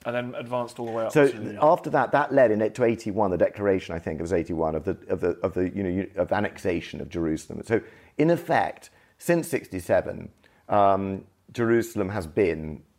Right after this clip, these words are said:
Speaker 2: for all intents and purposes, except international law, has been,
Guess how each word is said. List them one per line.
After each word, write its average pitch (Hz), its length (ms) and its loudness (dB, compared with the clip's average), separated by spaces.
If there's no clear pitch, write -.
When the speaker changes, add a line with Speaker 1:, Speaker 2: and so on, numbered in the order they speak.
Speaker 2:
for 113 80 0
all 127 240 6
intents 95 400 -4
and 87 100 -8
purposes, 87 440 0
except - 580 -2
international 92 640 -6
law, 82 340 0
has 90 220 -6
been, 85 400 0